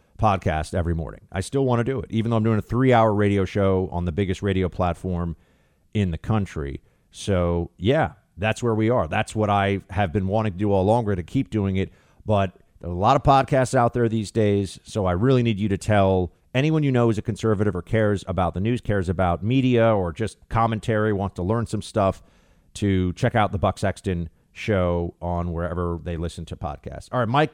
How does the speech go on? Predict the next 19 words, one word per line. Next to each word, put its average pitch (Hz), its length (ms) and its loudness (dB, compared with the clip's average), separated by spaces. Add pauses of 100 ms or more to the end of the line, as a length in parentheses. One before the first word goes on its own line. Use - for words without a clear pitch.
says, 117 460 2 (460)
"I've 139 80 0
got 202 120 4
an 202 100 4
inkling 226 320 2
the 190 80 4
left 151 320 6
is 127 140 -2
using 135 260 0
covid 135 420 2
as 113 200 0
a 110 100 2
warm-up, 104 800 -2 (580)
uh, 107 160 2
for 123 220 0
their 113 120 2
climate 151 420 0
change 92 380 -4
push. 87 380 -4